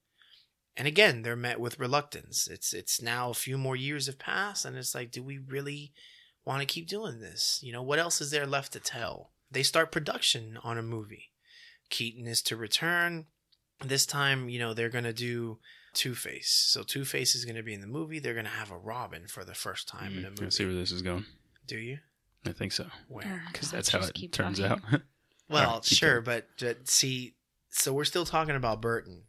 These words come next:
Speaker 1: right?
Speaker 2: Okay.
Speaker 1: Which isn't the movie that you're familiar with.
Speaker 2: Ooh.
Speaker 1: Right, there's a
Speaker 2: Secret
Speaker 1: twist.
Speaker 2: movie.
Speaker 1: So this Burton movie, again, was supposed to be over the top. Keaton was to return.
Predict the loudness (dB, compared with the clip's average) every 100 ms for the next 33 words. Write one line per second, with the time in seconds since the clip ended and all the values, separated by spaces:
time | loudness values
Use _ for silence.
0 | -8 0 2 2 -2 -4 -6 -4 -2 -2
1 | -2 -2 -2 -2 -2 -4 0 2 2 0
2 | -6 -8 -12 -14 -4 2 4 4 2 -2
3 | -4 -10 -8 -8 2 8 8 8 4 2
4 | 6 4 4 -2 -8 -18 -4 0 4 6
5 | 10 10 8 4 0 2 0 -2 -4 -4
6 | 2 2 2 -2 -2 -2 -2 -2 -2 -4
7 | -4 -4 -2 0 0 0 -4 -6 -6 -6
8 | -4 -4 -2 -4 -4 -10 -12